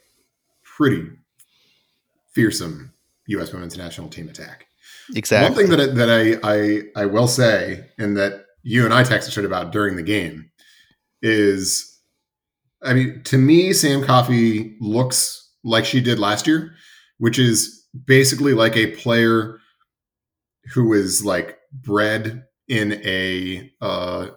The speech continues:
Speaker 1: in a lab to be an elite number six, like, basically just, like, the platonic ideal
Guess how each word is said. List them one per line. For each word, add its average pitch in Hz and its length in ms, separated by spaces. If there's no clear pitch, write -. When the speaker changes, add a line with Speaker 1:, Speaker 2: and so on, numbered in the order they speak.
Speaker 1:
in 95 560
a 101 120
lab 90 520
to 117 120
be 92 600
an 90 540
elite 104 460
number 98 240
six, - 600
like, 107 220
basically 127 360
just, - 200
like, 131 160
the 135 80
platonic 135 720
ideal 104 480